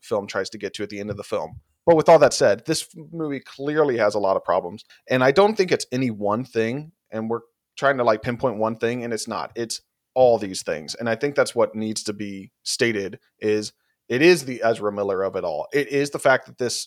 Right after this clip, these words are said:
production started in the late eighties. They revived it in two thousand four, trying to do it with Superman Returns and Batman Begins.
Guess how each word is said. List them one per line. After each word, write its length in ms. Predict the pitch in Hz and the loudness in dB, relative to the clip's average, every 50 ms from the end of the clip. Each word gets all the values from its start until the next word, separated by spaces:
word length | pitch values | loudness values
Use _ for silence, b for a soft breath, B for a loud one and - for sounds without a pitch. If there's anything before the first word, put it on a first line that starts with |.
| - _ | -14 _
production 320 | - 131 120 113 - - 117 | -2 2 2 2 2 -2 -6
started 380 | - - 117 113 117 120 110 | -2 0 0 2 2 0 -4
in 100 | 117 107 | -4 -6
the 80 | 107 104 | -4 -4
late 200 | 110 123 147 143 - | -4 -4 -4 -4 -6
eighties. 400 | 127 120 113 117 117 135 - - b b b b b b - | -8 -6 -6 -6 -8 -8 -10 -12 b b b b b b -6
They 160 | 120 117 117 | -4 -4 -4
revived 560 | 110 123 135 139 135 139 120 127 131 139 139 | -2 -2 -2 0 2 4 4 4 4 2 0
it 140 | 151 143 - | -2 -4 -2
in 120 | 127 113 | -6 -8
two 180 | - - 147 143 | -8 -10 -6 2
thousand 400 | - 143 139 139 131 135 127 - | 4 6 6 6 4 0 -6 -8
four, 540 | - - - 139 135 123 110 107 117 127 123 | -12 0 4 4 4 6 4 2 0 -2 -4
trying 280 | - - 123 120 120 120 | -4 -2 -2 -2 -2 -4
to 60 | 117 | -8
do 200 | 117 131 127 127 | -6 -4 -4 -4
it 80 | 123 | -2
with 180 | 113 113 107 - | -4 -6 -8 -8
Superman 480 | - - 139 135 139 131 131 123 123 120 | -8 -8 -4 -4 -2 -2 -2 -2 -2 -4
Returns 460 | 113 - - 135 131 127 131 127 120 | -6 -6 -4 -6 -4 -4 -4 -4 -6
and 100 | 113 107 | -4 0
Batman 320 | 110 120 120 110 117 110 | 2 2 2 2 -2 -4
Begins. 560 | 110 113 107 120 127 120 110 110 120 127 - | -6 -6 -6 -4 -2 -2 -2 -2 -4 -6 -8